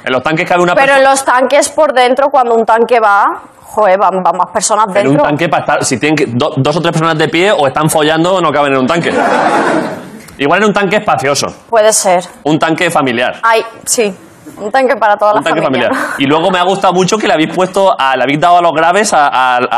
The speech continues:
Speaker 1: a la palanquilla del grave. Aquí estaba la gente retumbándole la, el estómago,
Speaker 2: El
Speaker 1: ¿eh?
Speaker 2: bajo.
Speaker 1: Virgen
Speaker 2: Sí.
Speaker 1: santa.
Speaker 2: Sí.
Speaker 1: Pero eso hay que tener cuidado, ¿eh? Que de pronto lo pones y empiezan a venir perros.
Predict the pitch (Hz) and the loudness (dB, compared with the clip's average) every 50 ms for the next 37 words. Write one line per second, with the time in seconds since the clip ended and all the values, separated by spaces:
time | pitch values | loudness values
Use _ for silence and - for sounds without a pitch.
0 | 117 120 117 117 120 117 117 117 113 113 - 127 127 123 131 117 - 151 143 165 | 0 0 0 0 0 0 2 2 2 0 0 0 0 -2 -2 -2 -2 -2 0 0
1 | 170 175 175 156 160 175 190 233 233 180 147 139 - 139 123 131 147 143 180 180 | 0 0 0 0 0 0 0 0 0 0 -2 -4 -4 -6 -4 -4 -4 -2 0 0
2 | 196 214 214 226 220 202 220 196 185 165 165 151 151 165 160 156 151 147 143 139 | 0 0 0 0 0 0 0 0 0 0 0 0 0 0 0 0 0 0 0 0
3 | 143 139 135 139 139 135 135 131 - 180 208 262 277 294 254 269 - 269 262 277 | 0 0 0 0 -2 -2 -2 -2 -2 -2 0 0 0 0 0 2 2 4 4 4
4 | 294 - - - 302 262 240 214 208 - - 277 - - - - - - - 127 | 2 2 2 2 2 4 4 2 2 -2 -6 -10 -12 -14 -20 -20 -18 -8 -4 -2
5 | 180 196 240 254 170 139 131 - 180 190 220 208 - - - - - - - - | -2 0 0 0 -2 -2 -2 0 0 0 0 0 -2 -4 -4 -6 -10 -14 -10 -8
6 | - 185 208 220 262 - - 123 151 156 165 185 202 196 180 151 147 139 165 190 | -6 -4 -4 -6 -6 -6 -4 -4 -2 -2 0 0 0 0 0 0 2 2 2 2
7 | 170 175 190 196 170 131 143 147 143 180 175 175 175 170 170 170 175 175 190 180 | 2 0 0 0 0 0 0 0 0 0 0 0 2 2 0 0 0 0 0 0
8 | 214 202 208 214 214 185 165 160 143 - 175 196 226 - - - - - - | 0 0 0 0 0 0 0 0 0 0 0 0 0 0 -2 -2 -4 -6 -8